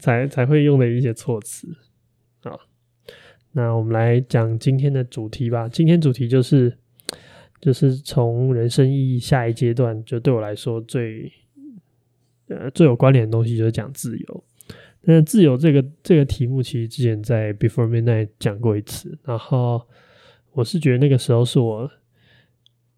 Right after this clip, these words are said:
讲的最不清楚的一集吧，就是其实这个概念真的没有那么好表达，就是以，以我自己的认知里面，所以其实我刚才花了一些时间又把它重新再梳理一次。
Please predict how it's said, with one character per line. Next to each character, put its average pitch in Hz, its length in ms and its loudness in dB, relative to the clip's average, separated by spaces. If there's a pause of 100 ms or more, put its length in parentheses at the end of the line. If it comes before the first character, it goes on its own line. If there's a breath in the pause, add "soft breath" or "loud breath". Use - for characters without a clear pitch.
讲 110 220 -2
的 110 100 -4
最 156 260 2
不 143 100 2
清 131 280 0
楚 120 220 -4
的 104 100 -6
一 113 140 -4
集 - 240 -16
吧， - 200 -18
就 143 120 -6
是 143 160 -6
其 139 240 -2
实 147 60 0
这 165 100 4
个 147 80 4
概 143 180 2
念 139 180 4
真 131 120 2
的 131 80 2
没 120 140 -2
有 117 100 -2
那 113 100 -4
么 117 80 -4
好 127 240 -8
表 135 240 -6
达， - 280 -12 (120)
就 131 140 0
是 131 80 0
以， 127 320 -4 (720)
以 135 220 -4
我 123 340 0
自 123 240 0
己 120 100 -2
的 113 140 0
认 120 240 0
知 117 200 -4
里 110 200 -8
面， - 240 -12
所 147 160 0
以 - 20 2
其 - 180 -4
实 135 100 0
我 117 100 0
刚 123 120 -2
才 127 60 2
花 127 160 0
了 120 80 2
一 - 20 0
些 131 140 2
时 - 160 -2
间 113 140 -2
又 117 100 0
把 107 140 -6
它 104 80 -2
重 107 180 -4
新 113 180 0 (600 loud breath)
再 120 160 2
梳 120 220 2
理 110 120 -2
一 104 120 -10
次。 - 340 -8